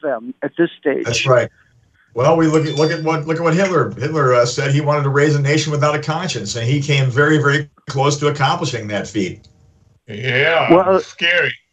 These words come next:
Speaker 1: well, if you talk to some of the young people, they don't have a conscience, especially when it comes
Speaker 2: No,
Speaker 1: to
Speaker 2: they don't.
Speaker 1: abortion.
Speaker 2: No, they don't.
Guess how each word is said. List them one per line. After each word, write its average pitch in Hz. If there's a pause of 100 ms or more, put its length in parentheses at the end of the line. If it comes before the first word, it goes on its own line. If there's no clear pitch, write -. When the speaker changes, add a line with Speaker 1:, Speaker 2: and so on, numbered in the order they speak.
(1120)
Speaker 1:
well, 202
if 202
you 175
talk 180
to 175
some 175
of 170
the 165
young 180
people, 156
they 151
don't 147
have 143
a 143
conscience, 165
especially 156
when 143
it 139
comes 139
Speaker 2:
No, 123
Speaker 1:
to 131
Speaker 2:
they 156
don't. 170
Speaker 1:
abortion. 170 (320)
Speaker 2:
No, 131
they 165
don't. 156